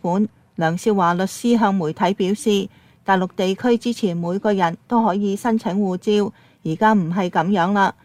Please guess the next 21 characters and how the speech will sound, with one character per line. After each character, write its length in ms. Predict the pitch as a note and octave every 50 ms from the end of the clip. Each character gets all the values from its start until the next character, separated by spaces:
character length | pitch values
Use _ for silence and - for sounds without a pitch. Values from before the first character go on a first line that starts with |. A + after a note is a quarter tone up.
| _ _ _ _ _ _ _
而 80 | F3+ F3
家 160 | - A#3 A#3+
申 240 | - - B3+ A#3+ A#3+
請 140 | - A#3+ F#3 G#3
護 180 | A3 G#3 F#3+ F#3
照 240 | F#3 - A3 G#3 G#3
唔 240 | G3+ F#3 E3 D#3+ E3
容 240 | E3+ E3 E3+ E3 F3
易， 280 | G3 G3+ G3 F#3 - - _ _ _ _
有 160 | _ G3 G3 A3+
護 240 | A3+ G#3+ G3+ G3
照 320 | G3 - - A#3+ A3+ G#3+ - - _ _ _
亦 80 | G#3+ G#3+
都 100 | C4 C4
唔 240 | A#3+ G3+ E3+ E3 F3
代 160 | - F#3+ F#3
表 220 | - F#3 F#3 A3
能 200 | G#3+ G3 D#3+ E3
夠 200 | - G#3 F#3+ F#3+
續 180 | F#3 - - E3 -
期。 400 | - G#3 E3+ E3 D#3+ D#3+ D#3+ -